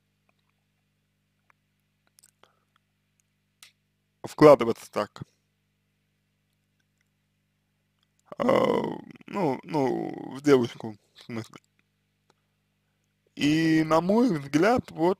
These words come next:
э, было бы хорошо, если бы вы, а,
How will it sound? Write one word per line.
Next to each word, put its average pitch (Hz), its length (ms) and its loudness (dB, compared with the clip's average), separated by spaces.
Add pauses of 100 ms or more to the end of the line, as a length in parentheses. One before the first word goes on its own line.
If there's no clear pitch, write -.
э, 143 420 0
было 165 260 4
бы 135 300 2
хорошо, 139 580 -2
если 165 360 -6
бы 127 180 -6
вы, 139 440 -8 (2250)
а, 120 840 2